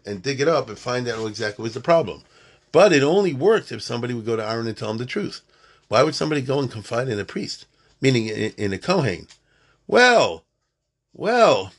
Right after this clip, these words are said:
Torah emes b'fiu, avol emes b'svasav, b'shalom b'mishar halach. Okay, if a guy talks like that, Rabim Heshem Yavon. But if not, then not. So not everybody can say,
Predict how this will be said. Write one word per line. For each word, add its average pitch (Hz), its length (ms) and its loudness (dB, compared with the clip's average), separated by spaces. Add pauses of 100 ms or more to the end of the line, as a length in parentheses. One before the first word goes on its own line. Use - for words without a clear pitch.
(440)
Torah 120 220 0
emes 110 360 -4
b'fiu, 131 600 2 (200)
avol 110 380 2
emes 104 260 -4
b'svasav, 123 640 0 (300)
b'shalom 143 460 4
b'mishar 110 580 -4
halach. 143 440 0 (540)
Okay, 113 640 -6 (400)
if - 80 -18
a 113 40 -12
guy 110 180 0
talks 113 320 -2
like 113 140 -4
that, 147 260 2
Rabim 110 340 0
Heshem 101 280 -6
Yavon. 90 340 -6 (1200)
But 107 140 2
if 101 120 -2
not, 156 460 4 (760)
then 113 200 -2
not. 156 300 0 (560)
So 135 100 -4
not 175 240 0
everybody 185 400 -2
can 143 160 -4
say, 123 460 0